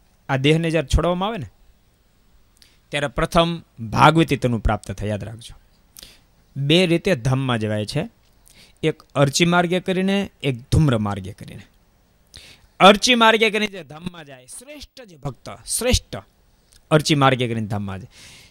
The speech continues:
સેકન્ડના કોટીમાં ભાગ પહેલા આપણે અહીંથી આમાં અમેરિકા કેટલા જણા જોયું?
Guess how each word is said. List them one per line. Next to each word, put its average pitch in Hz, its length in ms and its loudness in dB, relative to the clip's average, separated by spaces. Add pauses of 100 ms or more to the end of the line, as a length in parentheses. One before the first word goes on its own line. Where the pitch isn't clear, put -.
(420)
સેકન્ડના 196 1000 2 (500)
કોટીમાં 285 1120 2 (240)
ભાગ 247 560 12
પહેલા 175 440 8 (3500)
આપણે 165 200 2
અહીંથી 190 520 0 (800)
આમાં 160 520 -6 (1200)
અમેરિકા 175 320 2
કેટલા 165 200 0
જણા 120 200 0
જોયું? 113 180 -4